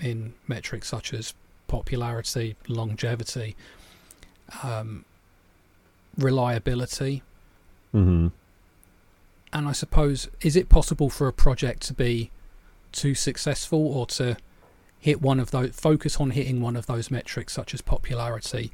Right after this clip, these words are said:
Speaker 1: um, to the overall detriment of other aspects such as technical, um, complexity or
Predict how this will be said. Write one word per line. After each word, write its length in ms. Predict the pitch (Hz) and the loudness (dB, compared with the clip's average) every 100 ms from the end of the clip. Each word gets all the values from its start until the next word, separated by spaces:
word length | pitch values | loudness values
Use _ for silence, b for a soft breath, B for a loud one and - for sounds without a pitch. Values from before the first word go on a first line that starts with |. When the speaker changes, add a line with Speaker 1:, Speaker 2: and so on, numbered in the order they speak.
| b b b b - | b b b b -10
Speaker 1:
um, 360 | 123 117 113 - _ | -8 -6 -8 -10 _
to 160 | - 139 | -2 2
the 140 | 135 | 4
overall 420 | 131 120 135 123 120 | 4 2 0 0 2
detriment 560 | 135 - - 131 127 127 - - | 0 -2 -2 0 0 -2 -10 -10
of 120 | - | -8
other 300 | 139 135 139 | -2 0 2
aspects 720 | 135 127 - 151 - - - - | 0 0 0 0 -2 -8 -10 -12
such 420 | - - 117 - 139 | -8 -4 -2 -2 -2
as 400 | 120 113 - - b b b b - - | -2 -2 -6 -8 b b b b -20 -18
technical, 720 | - - 123 135 - 135 117 113 - - - | -8 -6 -4 -4 -2 -2 -2 -6 -8 -10 -12
um, 240 | 135 120 | -10 -8
complexity 840 | 120 139 - 131 - - - 135 127 b b b - | -6 -2 -2 -2 -6 -10 -4 -4 -4 b b b -8
or 440 | 123 117 113 107 | -4 -2 -4 -4